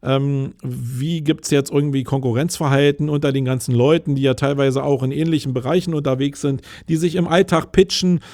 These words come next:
und, äh, dann irgendwie gute Miene zum bösen Spiel machen müssen. Das ist ja immer so ein Drahtseilakt, irgendwie zu gucken, wie funktioniert dieser ganze Bereich. Und da muss ich sagen, gerade bei der seo Campix war es extrem lehrreich.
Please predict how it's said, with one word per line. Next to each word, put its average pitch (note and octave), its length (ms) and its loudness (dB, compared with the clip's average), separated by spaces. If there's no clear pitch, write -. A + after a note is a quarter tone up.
und, D#3 280 2
äh, D#3 120 2
dann D3+ 260 0
irgendwie D3+ 340 0
gute C#3+ 440 0
Miene D3 300 4
zum B2+ 220 -2
bösen C3+ 260 2
Spiel G3 320 4
machen D#3 300 0
müssen. D3+ 260 0
Das D3 120 0
ist D#3+ 120 -4
ja F3+ 80 0
immer E3+ 180 4
so D#3 140 2
ein C#3+ 100 2
Drahtseilakt, C#3+ 800 -2
irgendwie C#3+ 300 0
zu B2+ 120 -12
gucken, C#3+ 320 -4
wie B2 80 -2
funktioniert B2 600 -2
dieser A2 180 -2
ganze G#2 300 -4
Bereich. G2+ 400 -4
Und C#3+ 200 2
da D#3+ 140 6
muss G3+ 180 2
ich D#3+ 120 0
sagen, E3 200 2
gerade D#3 220 2
bei D3+ 140 2
der C#3+ 120 4
seo C3+ 220 4
Campix D3+ 460 -2
war B2+ 140 0
es A#2+ 100 -4
extrem C3 560 -2
lehrreich. D#3+ 680 4